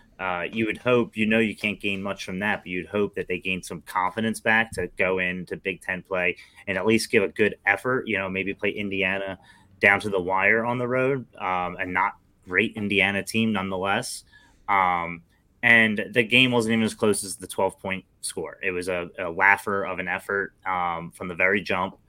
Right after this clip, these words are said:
I don't even think they had a lead the entire time from the very whistle. Um, and I'm interested to see, you know, I, we'll talk about it a little more, but the Pe-, Penn State's even worse, uh, than Indiana. And they're,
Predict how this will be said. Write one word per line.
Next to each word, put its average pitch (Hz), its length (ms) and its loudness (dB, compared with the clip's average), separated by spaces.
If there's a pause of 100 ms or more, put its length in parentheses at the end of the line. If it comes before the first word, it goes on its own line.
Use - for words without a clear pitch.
(300)
I 101 60 0
don't 101 140 0
even 101 140 -2
think 98 140 -4
they 95 60 2
had 98 160 2
a 95 60 0
lead 92 260 -4
the 87 340 -6 (400)
entire 95 680 2
time 87 360 -4
from 87 300 -12
the 85 180 -8 (220)
very 98 320 2
whistle. 87 500 -4 (440)
Um, 90 580 2 (460)
and 107 160 4
I'm 113 100 6
interested 120 380 -2
to 127 80 -2
see, 131 260 6
you 123 200 2
know, 110 140 2
I, 107 120 2
we'll 107 140 -6
talk 107 200 2
about 104 240 2
it 104 60 2
a 101 40 2
little 107 200 2
more, 110 260 -2
but 90 140 -8
the 90 60 -16
Pe-, - 260 -6
Penn 120 180 2
State's 120 300 0
even 110 240 -2
worse, 104 400 -4 (520)
uh, 90 360 -2
than 95 260 -4
Indiana. 92 640 -2
And 95 560 4
they're, 95 600 0